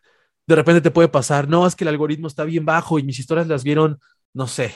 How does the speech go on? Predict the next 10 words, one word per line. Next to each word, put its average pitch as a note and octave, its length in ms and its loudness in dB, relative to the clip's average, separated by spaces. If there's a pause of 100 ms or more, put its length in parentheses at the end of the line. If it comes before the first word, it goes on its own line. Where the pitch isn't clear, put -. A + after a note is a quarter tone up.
(140)
un C3 220 -8
ejemplo, B2 480 -6
no G#2 120 -10
sé, A2 460 -14 (1300)
quince D3 320 -2
mil D#3 160 -2
personas, A#2+ 440 -6
¿no? G#2+ 100 -14
O - 480 -20
sea, - 260 -20